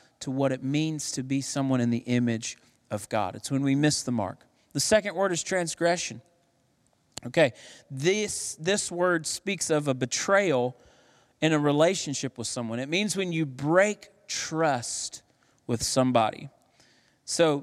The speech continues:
think about if someone were to come to your house and to, uh, uh, just a random stranger comes and steals something from your house. Now that would be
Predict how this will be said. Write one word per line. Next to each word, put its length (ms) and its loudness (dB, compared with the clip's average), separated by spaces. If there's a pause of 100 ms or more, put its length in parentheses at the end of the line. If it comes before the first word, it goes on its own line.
think 200 -2
about 260 4
if 80 -4
someone 400 -4
were 100 0
to 60 -4
come 280 -4
to 60 -6
your 160 -2
house 560 -2
and 180 -4
to, 260 -4
uh, 120 4 (140)
uh, 180 4 (100)
just 220 -6
a 60 2
random 360 0
stranger 440 -6
comes 480 -4 (460)
and 160 -2
steals 440 0
something 380 -4
from 280 -4
your 100 -2
house. 400 -4
Now 140 -6
that 180 2
would 160 -4
be 300 0